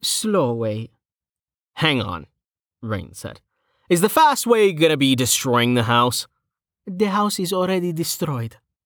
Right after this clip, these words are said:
Amelia said. "Well, yeah, but I don't want to damage any evidence if it's there.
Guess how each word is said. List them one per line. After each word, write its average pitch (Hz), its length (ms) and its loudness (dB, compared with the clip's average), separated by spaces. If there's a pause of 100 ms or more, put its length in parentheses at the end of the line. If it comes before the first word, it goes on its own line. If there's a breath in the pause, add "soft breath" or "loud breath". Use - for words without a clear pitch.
(220)
Amelia 107 460 -2
said. 113 280 -6 (580)
"Well, 170 380 0
yeah, 117 520 0
but 127 220 -2
I 147 100 4
don't 196 220 2
want 139 140 4
to 123 60 0
damage 127 440 2
any 120 200 0
evidence 107 480 -2
if - 140 -8
it's - 160 -12
there. - 380 -6